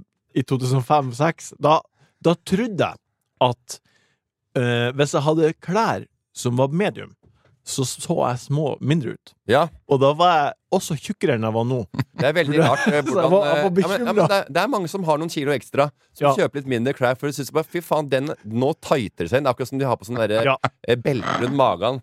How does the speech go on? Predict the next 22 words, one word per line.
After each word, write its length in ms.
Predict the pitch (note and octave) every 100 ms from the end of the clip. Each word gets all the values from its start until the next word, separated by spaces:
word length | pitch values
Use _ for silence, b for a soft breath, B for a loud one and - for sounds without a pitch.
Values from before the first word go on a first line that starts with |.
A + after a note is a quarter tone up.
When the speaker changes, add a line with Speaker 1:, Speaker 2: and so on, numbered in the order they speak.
| -
Speaker 1:
Ja. 140 | D#3 D3+ G2+ A#2+
Speaker 2:
Eller 160 | C3+
sånn 160 | C3+ B2
der, 140 | A#2 B2
eh, 1040 | B2 B2 A#2+ A#2 A2+ A2+ A2 A2 A2 A2 A2+
T-skjorte 320 | A#2+ G2 -
Speaker 1:
Jeg 140 | C3 E3
var, 80 |
Speaker 2:
som 80 | D#3+
har 100 | C3+ C#3
holdning, 340 | G#2 F2+ A2
bedre 240 | G2+ G#2
holdning. 320 | A#2 F2+ F2+ A#2+
Speaker 1:
det 80 | C#3
var, 240 | D#3 E3+ D#3+
det 220 | D3+ C3+ C#3
var, 220 | D#3 D3
det 140 | B2+ C3
var 80 | D3+
som 240 | F#3 D#3+
et 240 | C#3 _ _
trommeskinn, 1000 | - D3 D#3 F#3 G3 A3 - D#3+ A2+ G#2